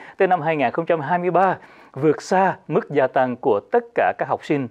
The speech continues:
đó là sáu mươi sáu phần trăm. Chia sẻ về lý do tỷ lệ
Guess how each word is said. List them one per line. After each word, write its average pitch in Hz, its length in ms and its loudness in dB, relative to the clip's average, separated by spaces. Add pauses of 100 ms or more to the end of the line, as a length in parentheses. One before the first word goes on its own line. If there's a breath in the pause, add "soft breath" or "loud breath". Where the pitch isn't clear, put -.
đó 147 100 2
là 123 180 2
sáu 180 240 -2
mươi 196 140 -2
sáu 165 140 0
phần 104 180 -4
trăm. 117 300 0 (920 soft breath)
Chia 220 220 2
sẻ 135 260 2
về 135 180 4
lý 151 180 0
do 170 220 2
tỷ 139 300 -2
lệ 117 320 2